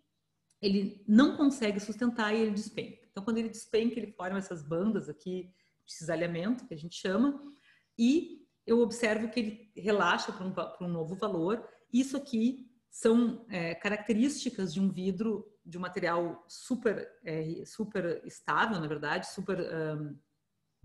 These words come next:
ah, é, com uma, com uma enorme estabilidade, ah, mas que não eram obtidos antes do truque esse do swap,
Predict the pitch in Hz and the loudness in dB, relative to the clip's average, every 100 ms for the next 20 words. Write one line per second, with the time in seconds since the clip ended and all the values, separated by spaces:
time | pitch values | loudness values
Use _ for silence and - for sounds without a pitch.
0 | - - 165 170 156 147 - _ _ _ | -18 -10 -8 -6 -8 -10 -14 _ _ _
1 | _ _ _ _ _ - 156 156 175 190 | _ _ _ _ _ -6 -4 -4 2 2
2 | 185 - 190 190 214 196 185 196 240 226 | 0 0 2 2 4 4 6 6 6 6
3 | 190 - - 196 185 208 175 156 233 233 | 4 -4 -4 -2 0 0 2 2 2 0
4 | 262 - _ _ _ - 196 196 190 190 | -4 -10 _ _ _ -6 0 2 2 0
5 | - 220 247 294 311 - - 254 285 - | 4 8 10 8 2 -6 0 2 2 4
6 | 220 294 294 262 269 247 220 - - 202 | 6 8 8 6 6 6 4 0 -2 0
7 | 214 175 185 220 247 - - - _ _ | 0 2 4 4 4 -4 -12 -14 _ _
8 | 196 220 226 220 226 226 190 180 185 - | -2 -2 0 0 0 0 0 0 -2 -6
9 | 202 - 180 - 165 - | -10 -8 -10 -4 -6 -6